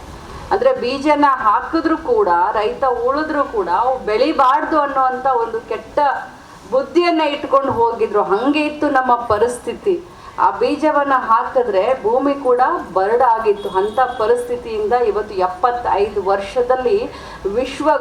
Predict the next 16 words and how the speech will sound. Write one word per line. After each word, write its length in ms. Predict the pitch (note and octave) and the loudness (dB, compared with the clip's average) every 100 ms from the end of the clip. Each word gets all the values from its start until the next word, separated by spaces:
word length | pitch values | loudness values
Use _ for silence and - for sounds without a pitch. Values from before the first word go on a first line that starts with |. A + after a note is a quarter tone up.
| - | 0
ಗುರುವಾಗಿ 600 | A#3 B3+ F#4 F4 D#4 D#4 | 2 4 4 2 2 0
ಭಾರತ 420 | C4 A#3+ B3+ - C4+ | 0 2 2 2 2
ದೇಶ 240 | B3 B3 A#3+ A#3+ | 2 2 0 0
ಬೆಳೀತಾ 420 | G3+ A3 E4+ F4 E4 | 2 2 4 2 2
ಇದೆ 260 | D#4 C4+ | 2 2
ಅಂತಂದ್ರೆ, 540 | C4+ C4+ - A#3+ G#3+ B3 | 2 0 -2 -2 0 0
ನಮ್ಮ 280 | B3 A#3 B3 A#3+ F3+ | 2 2 2 0 0
ದೇಶದ 520 | G#3 A#3+ D4 - C4 A#3+ A3+ G3 | 4 4 2 0 0 2 0 2
ರೈತರು 540 | G#3+ D4+ E4+ D#4+ F#4 B3+ D#4+ - - - | 2 2 0 0 2 2 0 -8 -12 -8
ಎಷ್ಟೊಂದು 460 | G#3 - C#4+ C#4+ C#4+ | -6 -2 0 2 0
ಕಷ್ಟಪಟ್ಟು 1040 | B3 - - - D#4+ D#4 C4 C4 C4 F#4+ | -2 -4 -4 0 0 2 0 0 0 0
ಮುಂದೆ 460 | C#4+ B3 D#4 D#4+ E4+ - | 4 4 6 4 2 2
ಬಂದಿದ್ದಾರೆ 540 | C4+ C4 B3 A#3+ A3+ G#3+ | 2 0 2 2 2 2
ನೋಡಿ. 180 | G3+ F#3+ | 2 4
ಒಂದು 340 | F#3 G3 - B3 | 2 4 2 2
ಕಾಲದಲ್ಲಿ 680 | - - E4 E4+ D4+ G#3 F3 | 2 4 2 2 2 0 -4